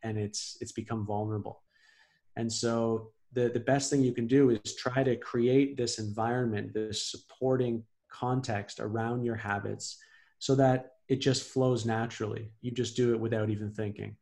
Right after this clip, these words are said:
like brushing your teeth before bed, or, like, making a coffee in the morning, or leaving work, leaving the ho-, your home at the same time, driving the same route to work.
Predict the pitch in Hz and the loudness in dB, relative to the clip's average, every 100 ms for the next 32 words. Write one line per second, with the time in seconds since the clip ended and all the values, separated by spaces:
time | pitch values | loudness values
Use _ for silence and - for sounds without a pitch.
0 | _ _ _ - 117 107 127 127 127 120 | _ _ _ -4 -4 0 0 2 0 0
1 | - 123 113 107 120 113 110 101 104 104 | -2 -2 -2 -4 -2 0 0 0 0 -2
2 | 101 95 95 98 110 113 117 113 107 113 | -2 -4 -4 -4 -2 -2 0 -2 -2 -2
3 | 104 104 110 107 104 101 101 101 101 101 | -2 -2 -4 -2 -2 -4 -2 -2 -2 -4
4 | 95 95 95 - _ - _ _ - 120 | -4 -4 -4 -8 _ -20 _ _ -2 2
5 | 123 127 120 117 113 - 123 123 127 120 | 4 4 4 2 0 0 4 4 4 2
6 | 120 - _ 123 107 110 - 120 117 113 | -2 -8 _ -4 -2 -4 -4 -2 0 2
7 | 117 113 110 - 113 113 117 110 110 107 | 2 2 0 0 0 0 0 0 0 0
8 | 110 110 110 104 - 110 107 107 107 107 | 0 0 0 -2 -2 0 0 -2 -2 -4
9 | 107 107 104 | 0 0 -2